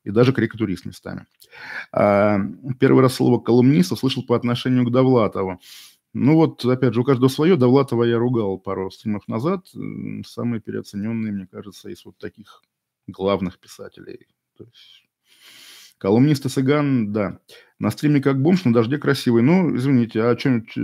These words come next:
очки разница или нет, или камера? Потому что там другая камера. Где сейчас Маслова? Я видел в, э, Лидия Маслова, кинокритик великий,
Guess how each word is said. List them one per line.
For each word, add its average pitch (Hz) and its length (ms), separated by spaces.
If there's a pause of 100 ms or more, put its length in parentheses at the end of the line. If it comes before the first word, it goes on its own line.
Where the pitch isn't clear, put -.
(240)
очки 196 280
разница 107 540
или 113 140
нет, 107 180
или 110 100
камера? 95 360
Потому 107 280
что - 160
там 127 180
другая 117 300
камера. 98 280
Где 127 120
сейчас 151 220
Маслова? 117 480 (280)
Я 135 180
видел 143 500
в, 110 220
э, 113 380
Лидия 131 240
Маслова, 107 680
кинокритик 110 600
великий, 95 1120